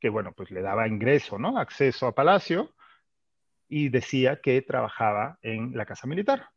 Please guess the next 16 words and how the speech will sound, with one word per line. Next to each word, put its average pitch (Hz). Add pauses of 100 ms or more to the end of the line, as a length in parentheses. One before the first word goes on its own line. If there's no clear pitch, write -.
(340)
Cuando 101
Contraloría, 104 (640)
como 92
debe 92
hacerse, 147 (300)
contacta 160
a -
Casa 151
Militar 143 (840)
para 131 (320)
preguntar 110
al 110
respecto, 180
le 101
dicen 104
que -